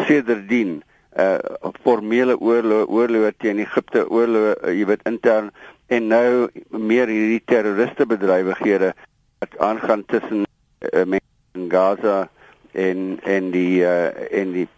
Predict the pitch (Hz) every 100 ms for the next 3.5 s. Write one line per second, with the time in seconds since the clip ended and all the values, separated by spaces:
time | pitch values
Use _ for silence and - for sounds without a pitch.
0 | - 101 95 - 107 95 - 90 92 107
1 | 110 101 80 - - 82 87 87 - 98
2 | 87 95 82 - - 123 90 76 _ -
3 | - - - - -